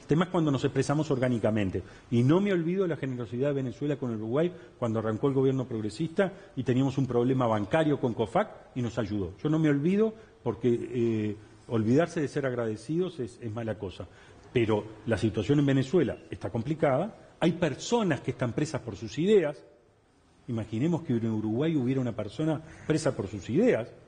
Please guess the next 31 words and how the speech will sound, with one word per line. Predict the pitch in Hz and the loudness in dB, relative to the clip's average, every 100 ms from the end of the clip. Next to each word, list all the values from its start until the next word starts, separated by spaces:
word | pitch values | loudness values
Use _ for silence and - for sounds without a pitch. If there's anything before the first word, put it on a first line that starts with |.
| - _ - | -20 _ -10
No | 120 117 | -2 0
lo | 104 | 0
toleraríamos | 110 92 92 139 226 117 98 | -2 -2 -2 0 2 2 -2
los | 98 - | -10 -10
uruguayos. | 101 175 175 117 196 - _ _ - _ - | -4 0 0 -2 -12 -16 _ _ -20 _ -10
Y | 123 156 | -2 0
por | 180 | 0
supuesto | 175 185 208 196 147 | 0 2 2 2 -2
es | |
otra | 160 185 | -6 -6
situación, | 175 160 175 - 175 170 170 | -6 -4 -6 -2 -2 -2 -4
otra | 165 156 | -6 -4
circunstancia, | 175 175 - 165 160 160 | -4 -4 -4 -4 -4 -4
otro | 156 - | -4 -2
clima, | 180 165 | -2 0
son | 147 160 | 0 0
caribeños, | 156 156 165 170 170 180 - - - - - | 2 2 4 2 0 -4 -8 -20 -20 -20 -10
pero | 101 90 | -6 -2
hay | 101 | -2
presos | - 170 170 104 - - _ - - | 4 2 2 -6 -10 -18 _ -20 -12
por | 104 | -6
sus | 98 135 | -4 0
ideas. | 160 151 196 - - - | 2 4 2 -2 -14 -10
Entonces, | 156 196 202 175 - | -6 -4 -2 -4 -4
lo | 165 160 160 | -2 -2 2
que | 165 | 2
algunos | 175 269 254 | 2 0 0
advertimos | 175 143 139 - 226 180 | 0 0 -2 -2 -4 -2
es, | 208 - - - - 165 | -4 -4 -14 -20 -8 -2
no | 208 | 0
hagamos | 240 214 233 226 233 208 - | 2 2 2 2 0 -2 -8